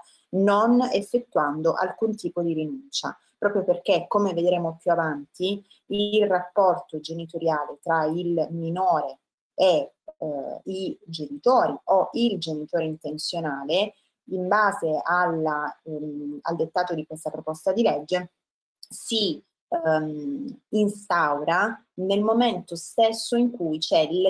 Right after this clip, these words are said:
il trasferimento dell'embrione in utero, per cui c'è il trasferimento dei diritti genitoriali al momento dell'embryo transfer,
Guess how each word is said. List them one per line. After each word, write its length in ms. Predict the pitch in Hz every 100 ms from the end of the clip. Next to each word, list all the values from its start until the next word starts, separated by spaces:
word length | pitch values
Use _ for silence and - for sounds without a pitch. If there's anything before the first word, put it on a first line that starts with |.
| 185
il 180 | 208 208
trasferimento 720 | 180 170 - 220 175 151 170
dell'embrione 600 | 175 185 196 165 147 156
in 120 | 160
utero, 340 | 143 135 151 143
per 200 | 175 -
cui 180 | - 185
c'è 240 | - 190
il 220 | 147 147 -
trasferimento 800 | 165 - 175 170 190 180 -
dei 100 | 156
diritti 360 | 147 175 185 147
genitoriali 720 | 139 151 160 254 165 139 165 -
al 200 | 202 226
momento 400 | 240 147 147 170
dell'embryo 580 | 160 156 151 160 170
transfer, 600 | 165 147 143 - - 151